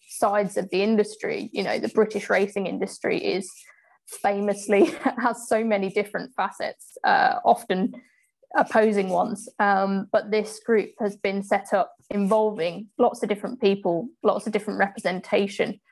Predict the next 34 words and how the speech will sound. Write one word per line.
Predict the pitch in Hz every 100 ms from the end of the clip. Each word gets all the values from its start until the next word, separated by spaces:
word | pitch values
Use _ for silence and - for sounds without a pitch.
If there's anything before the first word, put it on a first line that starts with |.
| _ _
to | - 233 196
discuss | 214 - 269 269 - -
openly | 220 254 226 175 - - _ -
and | 208 190 180 180 202 196 - -
talk | 233 214 -
about | 202 180 170 - - - _ - _ _ _ _ -
what | 190 196 175 - - - -
their | 185
proposed | - - 226 214 -
changes, | - 202 208 190 185 -
if | 214 202
any, | 202 180
are | 220
gonna | 196 196
be | 180
made | 190 185 190
going | 202 180 190
forward. | 226 220 202
And | -
I | 185
think | - 202 -
it's | - - -
just | 202 -
important | 196 202 220 131 -
to |
have | - 202 -
those | 196 202
conversations | 190 190 208 208 208 208
and | 196 202
respect | 208 - 254 254
other | 254 233
people's | 233 233 214 190
views, | 233 233 -
because | - 196 - 208 196 -